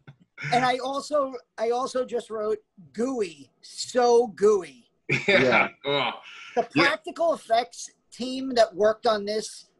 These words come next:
Speaker 1: part of the
Speaker 2: Yes.
Speaker 1: movie, holy hell, give them a bigger budget and let them go
Speaker 3: Yeah.
Speaker 1: crazy because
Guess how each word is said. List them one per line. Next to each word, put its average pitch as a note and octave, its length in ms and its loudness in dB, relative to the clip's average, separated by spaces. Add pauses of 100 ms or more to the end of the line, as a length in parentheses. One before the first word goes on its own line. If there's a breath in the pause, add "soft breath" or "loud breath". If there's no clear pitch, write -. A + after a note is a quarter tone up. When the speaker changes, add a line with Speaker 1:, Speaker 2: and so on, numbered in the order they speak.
(100)
Speaker 1:
part A3 200 6
of G#3+ 80 -4
the G#3 80 -6
Speaker 2:
Yes. G3 80 -4
Speaker 1:
movie, A3 460 -4 (180)
holy C4+ 600 -2
hell, G3 560 -2 (500)
give B3+ 320 2
them B3+ 220 -2
a A3 200 2
bigger A#3+ 260 4
budget G#3+ 540 2
and F3+ 160 -6
let G3+ 180 -6
them A3 160 -2
go G3+ 200 2
Speaker 3:
Yeah. A#2 100 -2 (300)
Speaker 1:
crazy A#3 480 -4 (300)
because G3+ 460 2